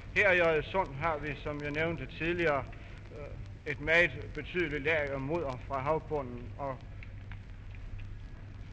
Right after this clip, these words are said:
ned efter. Og derfor har vi måttet, da den bæredygtige bund først optræder fra fyrre til fireogfyrre meter under vandspejlet, ramme lange pæle derned til. Og oven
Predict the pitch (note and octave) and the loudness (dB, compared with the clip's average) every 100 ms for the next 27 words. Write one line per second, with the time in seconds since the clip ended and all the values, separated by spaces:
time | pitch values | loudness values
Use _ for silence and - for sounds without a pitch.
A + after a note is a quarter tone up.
0 | D3 D#3 C#3+ C3 B2 A2 - - - - | 2 4 4 2 -2 -6 -8 -8 -8 -6
1 | - - - G3 E3 F3+ D#3+ E3+ D#3 D3 | -6 -4 4 6 8 6 6 4 2 4
2 | D#3+ D3+ C#3 - - D3 D3+ D3 E3+ E3+ | 4 4 0 -8 -4 0 0 4 6 6
3 | D#3+ D3 - C3 E3 E3 - - - - | 4 -2 -2 -2 2 2 0 -10 -10 -10
4 | - - - - - - - - D3 C3+ | -10 -12 -12 -12 -12 -12 -10 -8 -8 -2
5 | E3 E3 D3+ E3 - D#3+ C#3+ C3 C#3 B2+ | 2 2 2 0 0 2 2 2 -4 -2
6 | E3 D#3+ D#3 B2+ D#3 E3+ D3 D3 C#3+ C3+ | 2 2 0 -6 0 2 2 0 -2 0
7 | C#3+ B2+ C#3 B2+ C3 E3 - D3+ C#3 B2+ | 0 0 -2 -2 0 0 0 2 2 0
8 | - - - - C#3+ C#3+ D3 C3 - - | -6 -10 -10 -4 2 2 2 -4 -6 -10
9 | - - D3+ D#3 D#3 D3+ D3+ C#3 A#2+ C#3 | -8 2 4 4 2 6 8 6 2 0
10 | A#2+ C3+ A#2+ - A2+ - - - - - | 0 -2 -4 -6 -6 -6 -10 -8 -8 -8
11 | - - - D3 D3 F#3 G3 D#3 | -10 -10 -4 4 8 8 8 0